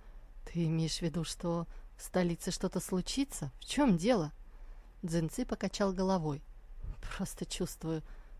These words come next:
По плану ты должен вернуться следующей осенью. В крайнем случае... я говорю, что в крайнем случае найду способ, как отослать тебя". "А как же тогда ты?" перебил его Уси. "Я?" улыбнулся Цзиньци.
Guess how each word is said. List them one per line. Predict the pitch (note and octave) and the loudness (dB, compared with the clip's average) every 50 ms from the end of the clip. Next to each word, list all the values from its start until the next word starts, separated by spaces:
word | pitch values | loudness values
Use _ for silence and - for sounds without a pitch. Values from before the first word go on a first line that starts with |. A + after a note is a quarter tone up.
| - - - | -14 -8 -2
По | - F#3+ | -2 0
плану | - - F#3+ F#3+ G3 G#3 G3+ G3 F#3+ | 0 2 4 4 6 6 6 6 4
ты | F#3 - G3+ F#3 | 2 0 0 2
должен | F#3 G3 G3 F#3 F#3 G3 | 4 4 4 4 4 4
вернуться | F#3+ F#3+ G#3 G#3 A#3 A#3+ A#3 G#3+ - - | 4 4 4 4 4 2 2 0 -2 -4
следующей | G3+ - - G3 G3 G3 F#3 G3 F#3 - - A3 - | -6 -2 2 2 4 4 4 2 2 2 0 0 2
осенью. | - B3+ C4+ - - - D#3+ D3 C#3+ D3 D#3+ - - - - - - | 4 4 4 4 2 0 -2 -2 -2 -4 -6 -8 -12 -16 -16 -16 -16
В | - - - | -16 -14 -14
крайнем | - - F#3 F3+ F3 F3 F3+ F3+ F3 | -8 -2 0 4 4 6 6 4 4
случае... | - - G3+ G#3 G#3 - - - G3+ G3 F#3 - - - - - - - - - - - | 2 0 -2 -2 -2 0 0 2 2 2 2 -2 -8 -14 -16 -16 -16 -4 -2 0 2 4
я | F#3 F#3 | 6 6
говорю, | E3 F#3+ F#3+ G3+ G#3+ G#3 | 8 8 6 6 4 4
что | - - A#3 | 4 2 0
в | - - | 0 2
крайнем | - C4 C4+ B3 F#3+ E3+ E3+ E3+ | 4 6 6 8 8 8 6 4
случае | - - A3+ A#3+ G#3+ - - - E3+ D3+ - - - - - - | 2 0 0 0 0 0 0 -2 -4 -4 -4 -6 -14 -14 -8 -2
найду | - E3+ F3+ F3+ F3+ F#3 C4+ A3+ | 2 4 6 6 6 4 4 2
способ, | - - - - G3+ F3+ - - - - - | 2 0 2 4 4 4 2 0 -6 -8 -6
как | - F3+ - - - | -6 -6 -4 -4 -2
отослать | - F#3 E3+ - - A#3 A3+ F#3+ - - | 0 0 0 2 4 4 4 4 2 0
тебя". | - D3 C#3+ D#3 D3 - - - - - - - - - - - - - - - | -6 -4 -4 -4 -6 -6 -8 -12 -12 -12 -12 -14 -16 -16 -16 -16 -16 -14 -10 -8
"А | D#3 | -8
как | - - - F#3+ G3 - | -2 2 4 4 4 4
же | - G#3 | 2 2
тогда | - G#3 G3+ F#3 F3+ G3 F3+ | 2 2 4 6 6 6 6
ты?" | - - G#3 G3 G#3 A#3+ A3+ - - - - - - - - G#3+ | 6 6 4 6 6 4 2 -2 -8 -18 -18 -18 -14 -4 0 0
перебил | G#3 G#3+ F#3+ G3 G#3+ G#3 G3+ | 2 2 4 4 6 6 6
его | G#3 G3 G3+ F#3+ G3+ G3+ | 4 2 2 2 2 2
Уси. | G3+ F#3+ - - - G#3 G3+ F#3 - - - - | 0 0 -2 -4 -2 -2 -2 -2 -4 -8 -10 -8
"Я?" | F3 D3+ E3 F3 G3 C4 D#4 - - - - - - - - - | -2 0 2 4 4 4 2 0 -4 -14 -16 -16 -16 -16 -8 0
улыбнулся | A#3+ G#3+ G3 F3 F3+ F3+ E3 - - - | 2 2 4 4 4 2 2 0 -2 -6
Цзиньци. | D#3+ - - F3 E3 - - - D#3+ - | -4 0 0 0 0 0 -2 -4 -4 -4